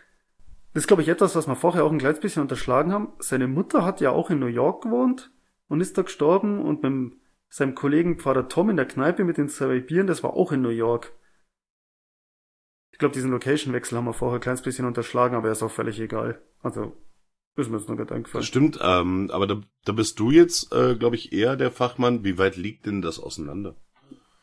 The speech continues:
Speaker 1: Bis, also es ist beides, äh, im Osten dann drüben. Also sie müssen jetzt nicht komplett ko-, quer durch Amerika halt dann durch.
Speaker 2: Ist halt Washington und New York, ne? Aber ich meine, das
Speaker 1: Ge-
Speaker 2: liegt schon nah aneinander, aber es ist, also doch auseinander.
Speaker 1: Also es ist halt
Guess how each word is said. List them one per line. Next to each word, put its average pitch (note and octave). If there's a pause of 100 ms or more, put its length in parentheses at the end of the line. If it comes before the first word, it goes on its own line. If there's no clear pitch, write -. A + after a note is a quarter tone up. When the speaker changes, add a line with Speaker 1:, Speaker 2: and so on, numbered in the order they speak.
(240)
Speaker 1:
Bis, E3+
also C#3
es D3+
ist D3
beides, C#3+
äh, C3+
im C3+
Osten -
dann C3
drüben. D3 (380)
Also B2
sie C#3+
müssen D3
jetzt B2+
nicht D#3+
komplett C3+
ko-, C3
quer C3
durch B2+
Amerika B2+
halt B2
dann B2
durch. B2+ (340)
Speaker 2:
Ist C3+
halt B2+
Washington C#3
und C3
New A#2
York, G2
ne? F2
Aber G#2+
ich F2+
meine, G2+
das G2
Speaker 1:
Ge- F2
Speaker 2:
liegt B2
schon G2+
nah F#2+
aneinander, G2+
aber A2
es -
ist, - (240)
also G#2+
doch - (580)
auseinander. G#2
Speaker 1:
Also C#3
es D3
ist F3+
halt D3